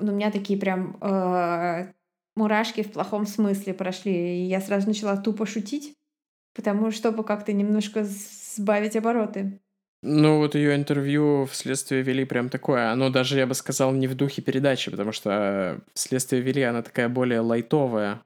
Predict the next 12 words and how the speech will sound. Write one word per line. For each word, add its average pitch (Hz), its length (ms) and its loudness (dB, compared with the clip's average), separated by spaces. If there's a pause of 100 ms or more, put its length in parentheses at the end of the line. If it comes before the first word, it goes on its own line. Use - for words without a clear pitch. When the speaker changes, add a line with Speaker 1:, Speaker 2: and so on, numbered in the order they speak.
(120)
Speaker 2:
а 110 300 0
там 120 260 -4
такое 117 380 -2
прям 113 260 -2
супер, 117 680 -4
э, 95 800 -4
жёсткое, 104 840 -2 (260)
искреннее, 101 880 -2 (220)
прямолинейное 110 720 2
интервью 104 440 -2
с - 100 -8
ней. - 200 -6